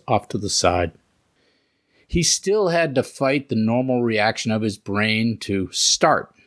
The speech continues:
at the glimpse of these automotive ghosts lurking and inert, crowded against the side of his open lane.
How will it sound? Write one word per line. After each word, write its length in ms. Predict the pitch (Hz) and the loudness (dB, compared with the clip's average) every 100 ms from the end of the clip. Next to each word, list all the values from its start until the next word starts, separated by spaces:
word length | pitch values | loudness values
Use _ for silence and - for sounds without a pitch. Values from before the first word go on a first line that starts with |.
| _ - | _ -4
at 180 | 107 | -4
the 100 | - | -4
glimpse 720 | 101 143 131 127 92 - - - 127 | -6 0 4 4 2 -6 -8 -8 -6
of 140 | 101 | -4
these 200 | 107 104 | -2 2
automotive 640 | 104 113 104 107 107 87 _ | 2 4 4 4 2 -2 _
ghosts 420 | - 117 - - 104 | 0 0 0 -10 -2
lurking 480 | 113 117 - 85 | 0 0 -2 -6
and 120 | 104 95 | -8 -8
inert, 520 | 95 113 95 - - | 0 2 2 -2 -16
crowded 520 | - 120 123 120 107 | -4 0 2 2 0
against 360 | 98 107 101 - | -2 -2 -4 -6
the 100 | 95 | -6
side 540 | - 110 101 95 - | 0 2 2 0 -4
of 100 | 104 | -8
his 160 | 104 110 | -4 -2
open 340 | 101 98 92 | -2 -2 -4
lane. 340 | 98 90 85 | -2 -4 -6